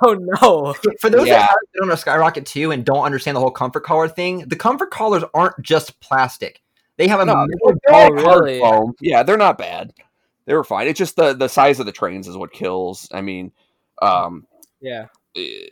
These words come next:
Speaker 3: that was painful. We ran to the, um, I, I also, I had my camera, I don't know, I threw my camera in one of the lockers there, and 'cause
Speaker 1: Uh-huh.
Speaker 3: V G T is one of my f-, absolute favorite parks. Um,
Speaker 1: Uh-huh.
Speaker 3: so when I was there last year, I threw my camera in one of the lockers,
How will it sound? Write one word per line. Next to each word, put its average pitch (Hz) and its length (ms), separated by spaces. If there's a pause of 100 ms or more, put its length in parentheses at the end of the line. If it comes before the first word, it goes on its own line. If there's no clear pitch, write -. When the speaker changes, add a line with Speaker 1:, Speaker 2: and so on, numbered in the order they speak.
(120)
Speaker 3:
that 113 240
was - 360
painful. 107 380
We 160 140
ran 165 360
to 139 140
the, 101 460 (100)
um, 90 400 (320)
I, 123 140
I 147 180
also, 147 580
I 131 120
had 160 80
my 120 100
camera, 113 500 (140)
I 139 80
don't 160 100
know, 143 60
I 117 100
threw 175 140
my 170 140
camera 147 340
in 123 80
one 123 140
of 117 40
the 113 60
lockers 110 480
there, 104 380 (480)
and 107 240
'cause 120 100
Speaker 1:
Uh-huh. 165 160
Speaker 3:
V 139 100
G 143 140
T 139 40
is 117 100
one 127 100
of 113 60
my 107 80
f-, 98 80
absolute 110 360
favorite 104 280
parks. 98 420 (380)
Um, 98 300
Speaker 1:
Uh-huh. - 40
Speaker 3:
so 135 140
when 123 60
I - 20
was 120 100
there 139 120
last 117 220
year, 113 120
I - 20
threw 139 140
my 135 100
camera 120 300
in 107 40
one 117 80
of 107 40
the 101 60
lockers, 104 720